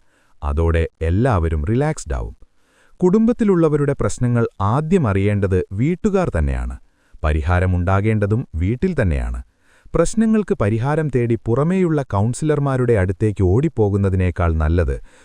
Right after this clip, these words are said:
സ്വന്തം വീടുകളിൽ പരസ്പരം ഉള്ളു തുറന്ന് സംസാരിക്കാനും പരിഹാരം കാണാനും അവസരമുണ്ടാക്കുന്നത് തന്നെയാണ്.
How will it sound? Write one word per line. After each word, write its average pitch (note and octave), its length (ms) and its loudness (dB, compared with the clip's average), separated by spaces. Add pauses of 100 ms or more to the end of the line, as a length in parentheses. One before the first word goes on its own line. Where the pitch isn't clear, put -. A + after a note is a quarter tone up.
സ്വന്തം G3 460 0
വീടുകളിൽ A2+ 500 2 (280)
പരസ്പരം F3 600 -2
ഉള്ളു D3+ 240 0
തുറന്ന് A#2+ 320 2
സംസാരിക്കാനും F2+ 840 0
പരിഹാരം C3 520 -2
കാണാനും F2+ 540 0 (240)
അവസരമുണ്ടാക്കുന്നത് F#2 1040 0
തന്നെയാണ്. E2 520 0